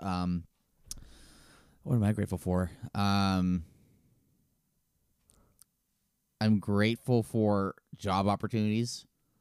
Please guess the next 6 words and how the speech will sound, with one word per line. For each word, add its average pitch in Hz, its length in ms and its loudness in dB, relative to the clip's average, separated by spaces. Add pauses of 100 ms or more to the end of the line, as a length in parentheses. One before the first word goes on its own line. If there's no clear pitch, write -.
(580)
Uh, 85 580 0 (100)
I'm 92 180 -2
grateful 92 380 -2
for, 85 580 -2 (840)
I'm 95 280 -2 (280)
stoked - 760 -2